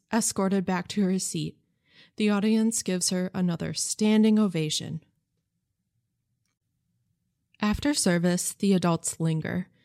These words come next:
talking while we play and run around until Deacon Boyd tells us to stop playing in the Lord's house. He has us walk through the pews and pick up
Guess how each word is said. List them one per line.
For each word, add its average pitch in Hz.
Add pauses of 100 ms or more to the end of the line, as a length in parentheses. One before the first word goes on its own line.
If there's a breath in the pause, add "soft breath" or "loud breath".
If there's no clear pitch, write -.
(160)
talking 214
while 196
we 185
play 180
and 175
run 170
around 170
until 190
Deacon 208
Boyd 170
tells 175
us 160
to 175
stop 160
playing 160
in 143
the 143
Lord's 147
house. - (720 soft breath)
He 262
has 254
us 254
walk 202
through 233
the 262
pews 175
and 180
pick 190
up 190